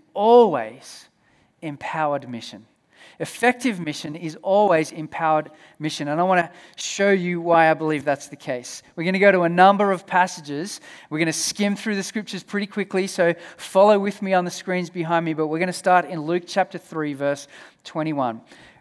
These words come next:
You will see here that the Holy Spirit both empowers and directs the mission of Jesus. This is what it says, Luke three twenty-one.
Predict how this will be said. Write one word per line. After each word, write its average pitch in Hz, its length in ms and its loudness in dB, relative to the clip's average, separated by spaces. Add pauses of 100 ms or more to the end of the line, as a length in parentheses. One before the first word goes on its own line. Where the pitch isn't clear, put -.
You 165 160 -6
will 185 140 -2
see 233 360 2
here 202 220 2
that 175 120 -2
the 175 80 -4
Holy 220 360 4
Spirit 208 400 -4
both 180 340 2
empowers 175 920 2 (400)
and 202 380 4
directs 185 800 2 (200)
the 175 100 -4
mission 175 340 -4
of 156 100 -8
Jesus. 135 560 -6
This 175 160 -10
is 214 80 -10
what 214 140 4
it 190 40 -8
says, 151 240 -4
Luke 196 240 0
three 196 300 -2
twenty-one. 180 520 -6